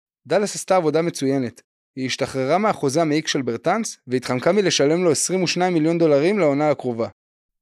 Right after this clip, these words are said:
הם החליפו מקומות עם אוקלאומה הצעירה, שקיבלה את הבחירה העשירית ובחרה בקייסון וואלאס בתמורה לבחירה השתים עשרה. טרייד מספר חמש, ראשון הולמס מגיע לדאלאס.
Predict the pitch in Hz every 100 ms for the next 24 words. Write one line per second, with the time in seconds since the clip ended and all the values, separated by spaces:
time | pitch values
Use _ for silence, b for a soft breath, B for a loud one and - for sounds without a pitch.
0 | _ _ _ _ 147 160 - 233 240 190
1 | - 175 185 165 143 - 139 151 151 -
2 | 117 117 185 240 - - - 123 131 214
3 | 202 151 165 190 190 - 151 220 254 156
4 | 139 127 - 135 196 180 190 202 196 175
5 | 202 226 220 - 151 147 143 139 165 196
6 | - 151 165 156 - 143 139 - 107 -
7 | _ _ _ _ _ _ _ _ - -
8 | - - - - _ _ _ - 208 220
9 | 220 - 233 208 220 254 - - _ _
10 | _ _ 151 170 214 208 214 233 214 202
11 | 185 214 208 202 196 143 -